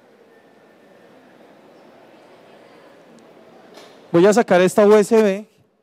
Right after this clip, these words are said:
Solamente utilizo el disco. Aquí guardo todos mis datos, mis archivos importantes.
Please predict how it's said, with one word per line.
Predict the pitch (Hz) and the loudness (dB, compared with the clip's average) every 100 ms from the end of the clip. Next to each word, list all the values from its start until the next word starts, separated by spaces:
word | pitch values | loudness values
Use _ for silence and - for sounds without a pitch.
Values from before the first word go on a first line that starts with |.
| _ _ _ _ _ _ _ _ _ _ _ _ _ _ - - - - - - - - - - - - - - - | _ _ _ _ _ _ _ _ _ _ _ _ _ _ -16 -14 -14 -16 -20 -20 -20 -20 -20 -20 -20 -20 -20 -20 -6
Solamente | - 247 269 277 302 277 | 0 2 2 0 -2 0
utilizo | 269 254 214 220 240 | -2 -2 -4 -2 -2
el | 254 | -2
disco. | 269 233 185 143 | -2 -4 -6 -6
Aquí | 185 190 220 | -6 -4 -2
guardo | 226 226 240 | -2 -2 -4
todos | 233 269 262 269 220 | -4 -2 0 0 -4
mis | 226 190 | -12 -6
datos, | 240 240 240 254 247 | -4 -4 -4 -4 -4
mis | 240 | -6
archivos | 220 180 - 202 208 202 | -4 -4 -4 -2 -2 -2
importantes. | 220 202 170 226 233 240 254 254 233 | -6 -6 -4 -4 -4 -4 -4 -4 -6